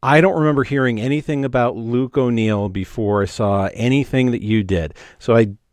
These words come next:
wanna give somebody credit if I have to, but it doesn't seem like this was on anybody's radar before you.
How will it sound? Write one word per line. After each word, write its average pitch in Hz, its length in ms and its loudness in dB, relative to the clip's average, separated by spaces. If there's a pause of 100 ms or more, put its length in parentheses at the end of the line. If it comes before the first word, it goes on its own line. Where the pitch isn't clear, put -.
(100)
wanna 107 280 -4
give 165 180 0
somebody 196 320 2
credit 190 320 2
if 165 100 -2
I 156 80 2
have 185 360 -2
to, 104 240 0
but 104 120 -4
it 110 120 -6
doesn't 139 300 0
seem 156 320 -2
like 123 320 -2
this 123 260 -4
was 123 140 -4
on 107 140 0
anybody's 139 480 0
radar 120 320 2
before 110 360 -2
you. 90 220 -2